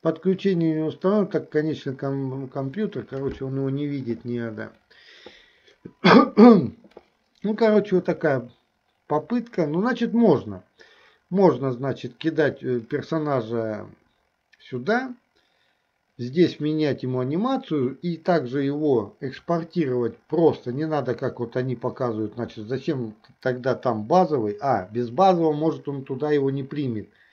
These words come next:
Ну, вот как я в пустой файл вот кидаю, где нету его, да, и он не хочет, видно, его видеть. Значит, там кто-то должен присутствовать. Ну, короче, всё это так сыровато у меня в башке щас.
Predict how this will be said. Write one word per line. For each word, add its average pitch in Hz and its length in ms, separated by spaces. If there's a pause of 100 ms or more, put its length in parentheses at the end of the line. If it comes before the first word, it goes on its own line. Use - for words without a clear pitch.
(420)
Ну, 117 160
вот 120 140
как 117 240
я 127 120 (200)
в 113 180 (140)
пустой 139 420
файл 127 380
вот 107 180
кидаю, 131 640
где 135 160
нету 123 360
его, 104 200
да, 196 300 (580)
и 151 60
он 196 160
не 175 80
хочет, 160 440
видно, 143 240
его 135 240
видеть. 104 460 (240)
Значит, 147 380
там 151 180
кто-то 156 300
должен 139 380
присутствовать. 135 600
Ну, 160 120
короче, 180 400
всё 180 180
это 170 160
так 160 220
сыровато 196 540
у 135 80
меня 135 340
в 113 100
башке 135 380
щас. 117 200